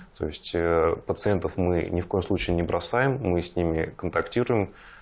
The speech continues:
вызываем на себя активно, если они вдруг потерялись.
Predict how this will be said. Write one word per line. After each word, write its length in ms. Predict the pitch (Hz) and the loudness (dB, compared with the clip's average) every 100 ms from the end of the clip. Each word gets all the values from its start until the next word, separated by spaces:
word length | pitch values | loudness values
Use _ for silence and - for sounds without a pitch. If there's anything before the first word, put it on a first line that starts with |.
| - | -8
вызываем 540 | 87 85 90 90 87 85 | 0 2 2 2 2 2
на 60 | |
себя 460 | 82 - 82 107 120 - | 2 0 2 2 0 -2
активно, 500 | 90 - 92 87 85 | -8 -2 0 2 0
если 320 | 85 - 90 | -2 -2 0
они 200 | 85 85 | 0 0
вдруг 320 | 82 85 - | 0 -2 -4
потерялись. 720 | - 92 90 87 82 - - | -8 -2 0 2 0 -2 -6